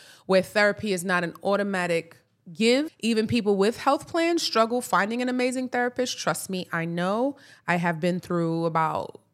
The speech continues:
three or four in the last few years, so I know it's not something that you can snap your fingers and just have overnight. But for those of you who do have health plans,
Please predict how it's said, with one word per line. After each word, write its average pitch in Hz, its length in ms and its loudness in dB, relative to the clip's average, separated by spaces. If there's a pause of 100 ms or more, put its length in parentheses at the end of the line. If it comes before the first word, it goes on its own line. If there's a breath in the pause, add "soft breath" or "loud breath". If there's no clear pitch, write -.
(140)
three 220 300 0
or 196 100 4
four 190 380 0
in 233 100 -2
the 247 80 2
last 254 340 2
few 262 100 -4
years, 262 360 0
so - 100 0
I 180 120 0
know 180 440 0
it's 208 160 -4
not 180 180 -6
something 190 340 -4
that 170 180 -8
you 175 60 -16
can 160 100 -12
snap 170 320 -4
your 175 100 -2
fingers 170 500 -2
and 165 260 -4
just 160 400 -2
have 170 540 0
overnight. 170 580 -2 (1080 soft breath)
But 196 200 2
for 220 120 0
those 226 360 2
of 220 120 -2
you 226 340 -2
who 220 200 -4
do 202 220 -2
have 214 240 -2
health 220 280 -4
plans, 240 400 -4